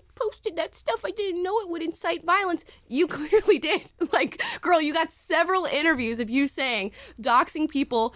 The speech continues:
incites violence, leads to stamping out dissent and silencing people, and makes people send death threats and advocate for violence against that person. And then you turn the corner, <laughs> and then you do it yourself. Let's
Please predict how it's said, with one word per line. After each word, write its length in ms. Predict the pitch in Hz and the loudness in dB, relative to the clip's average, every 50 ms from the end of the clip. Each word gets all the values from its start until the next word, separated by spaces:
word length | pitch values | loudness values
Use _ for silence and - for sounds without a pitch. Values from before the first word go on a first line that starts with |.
| - - | -10 -10
incites 600 | - - 247 254 240 - - 247 240 269 - - | -4 -2 0 0 -2 -2 -2 -2 -2 -2 -4 -4
violence, 560 | - 254 233 214 220 220 220 220 226 254 - - - - - - | 0 0 2 2 0 0 -2 -2 -4 -4 -8 -12 -18 -16 -12 -6
leads 460 | 233 247 254 269 277 294 277 - - | -4 -2 -2 -2 -2 -2 -4 -6 -10
to 480 | - - - 277 262 247 226 196 160 202 - | -6 -2 -2 0 2 2 0 0 0 -4 -10
stamping 560 | - - - - - 254 254 277 - 311 294 | -12 -12 -10 -8 -6 -4 -4 -4 -4 -2 0
out 200 | 269 262 240 - | 0 0 0 -2
dissent 400 | - 233 - - 226 208 220 - - | -6 -8 -6 -6 -6 -6 -6 -6 -6
and 240 | - 214 214 208 | -6 -6 -6 -6
silencing 760 | - - 247 220 240 262 285 320 311 311 311 - 226 202 208 | -4 -2 0 0 0 0 0 -2 -2 -2 -2 -2 -4 -6 -6
people, 560 | 202 - 220 196 208 - 196 208 240 285 302 - - - - - - | -6 -6 -8 -8 -6 -4 -2 -2 -2 -2 -2 -6 -10 -20 -14 -8 -4
and 240 | 262 277 294 - | -2 0 -2 0
makes 400 | - 233 262 277 311 370 381 - | 0 2 2 2 2 0 -4 -8
people 380 | - - 330 320 330 - 320 330 | -4 0 0 0 0 0 -2 -4
send 480 | - - - 285 254 294 311 277 302 - | -4 -4 -6 -4 -2 -2 -2 -2 -4 -4
death 280 | 254 269 320 370 - | -4 -2 -2 -2 -4
threats 380 | - 320 277 226 214 220 - - | -4 -2 0 0 0 -2 -4 -8
and 80 | 240 - | -6 -2
advocate 440 | - - 285 - 320 - 339 330 - | 0 0 0 -2 -4 -4 -4 -4 -2
for 140 | - 381 | 0 0
violence 480 | 311 285 262 240 294 359 359 320 302 - | 2 4 4 4 4 2 0 -2 -2 -4
against 260 | 302 254 262 277 - | -4 -4 -4 -2 -2
that 180 | - 269 - - | -2 -4 -4 -2
person. 480 | - 269 285 277 - - 127 101 185 - _ _ - - - _ | -2 -2 -2 -4 -4 -8 -10 -10 -12 -18 _ _ -20 -20 -16 _
And 200 | - 208 202 208 | -8 -6 -4 -4
then 120 | 190 196 | -4 -4
you 180 | 196 190 185 180 | -4 -6 -6 -8
turn 320 | - - 214 233 262 269 | -8 -10 -8 -6 -6 -6
the 60 | 214 170 | -6 -8
corner, 460 | - - 247 285 262 165 170 202 - _ _ _ | -6 -4 -4 -4 -4 -4 -6 -8 -12 _ _ _
<laughs> 200 | _ - 233 - | _ -20 -10 -4
and 800 | 269 277 233 - _ _ _ - - - - - _ - 285 294 | -4 -4 -4 -4 _ _ _ -20 -20 -20 -20 -14 _ -2 -2 0
then 100 | 311 311 | 2 2
you 100 | 320 302 | 2 2
do 140 | - 320 339 | 0 -2 -2
it 80 | - | -2
yourself. 580 | - 294 - - 370 339 - - - - - - - | -4 -6 -8 -6 -4 -4 -4 -4 -8 -12 -20 -16 -14
Let's 560 | 247 254 254 294 359 427 480 - - - | -10 -6 -4 -4 -4 -4 -6 -10 -14 -18